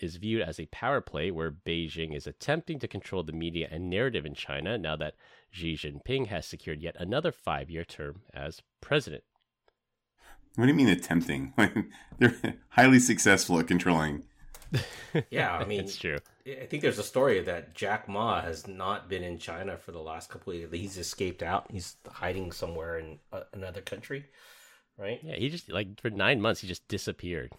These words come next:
Speaker 1: Like,
Speaker 3: Yeah.
Speaker 1: nobody knew where he was, if he was alive. He just dis-, he literally disappeared for nine months, and he just popped up somewhere.
Speaker 3: Yeah.
Speaker 2: Arby's five for five sale. That's where he's at. He's like, "We got the meats."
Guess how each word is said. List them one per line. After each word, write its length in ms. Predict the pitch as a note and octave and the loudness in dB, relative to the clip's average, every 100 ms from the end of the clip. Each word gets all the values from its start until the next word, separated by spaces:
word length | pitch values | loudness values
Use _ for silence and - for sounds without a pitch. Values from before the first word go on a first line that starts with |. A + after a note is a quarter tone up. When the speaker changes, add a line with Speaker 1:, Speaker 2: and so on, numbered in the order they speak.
| - | -14
Speaker 1:
Like, 100 | - | -10
Speaker 3:
Yeah. 220 | G2 F#2 | -8 -4
Speaker 1:
nobody 460 | F#2+ G2 G2+ A#2 G2+ | 0 2 2 2 2
knew 320 | F2 F2+ F2+ | 2 0 -2
where 200 | D#2 D#2+ | -2 -2
he 100 | G2+ | -2
was, 340 | E2 D2 D2+ - | -4 -4 -6 -8
if 120 | D#2 - | -12 -8
he 120 | E2+ | -8
was 140 | D#2 | -8
alive. 200 | C#2 C#2 | -8 -6
He 80 | G2+ | -4
just 320 | A2+ D#2 E2 | -4 -6 -8
dis-, 220 | E2 - - | -8 -8 -6
he 160 | D#3 | -4
literally 320 | G#3+ D3+ D#3 C3 | 0 2 2 0
disappeared 520 | C3 G#2+ - G#2+ D#2+ | -2 -4 -4 -4 -4
for 160 | D#2 D2 | -8 -6
nine 260 | D#2+ D#2+ | -4 -4
months, 240 | D2 C#2 - | -6 -8 -10
and 100 | C#2+ | -12
he 40 | |
just 200 | C2 - | -12 -14
popped 280 | - - - | -12 -12 -12
up 140 | D2 | -16
somewhere. 440 | - C2 A#1+ A#1 - - | -14 -14 -12 -14 -18 -12
Speaker 3:
Yeah. 320 | E2 D#2 - - _ _ _ _ - - | -8 -8 -10 -16 _ _ _ _ -16 8
Speaker 2:
Arby's 360 | F#2+ G2+ G2+ | 8 10 8
five 200 | - F#2+ | 8 8
for 80 | F2+ | 8
five 260 | - E2+ E2 | 8 8 8
sale. 320 | - C#2+ C2 - - - _ _ - | 4 0 0 -10 -20 -20 _ _ -2
That's 180 | F2 E2+ | 0 4
where 80 | E2+ | 4
he's 100 | D#2 | 4
at. 160 | D2 C2 C#2+ | 2 0 -6
He's 160 | C#2+ | -4
like, 160 | D2+ C2+ | -2 0
"We 80 | G#2 | 6
got 220 | A2+ G#2+ | 6 6
the 60 | D#2+ | 4
meats." 480 | G2 F#2 - - | 4 4 0 -8